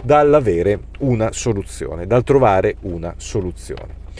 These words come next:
Tenete presente un'altra cosa, nel primo tempo noi abbiamo fatto molta fatica a risalire il campo,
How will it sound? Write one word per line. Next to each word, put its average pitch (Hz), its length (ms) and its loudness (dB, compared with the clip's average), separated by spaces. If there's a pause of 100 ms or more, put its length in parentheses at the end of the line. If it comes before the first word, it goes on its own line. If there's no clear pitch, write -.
(420)
Tenete 165 280 6
presente 139 280 2
un'altra 127 300 2
cosa, 92 240 0
nel 104 100 -2
primo 139 260 0
tempo 151 360 4
noi 113 80 -2
abbiamo 107 180 0
fatto 101 240 -2
molta 95 240 -2
fatica 92 360 -2
a - 20 2
risalire 85 440 -4
il 78 80 -2
campo, - 380 -8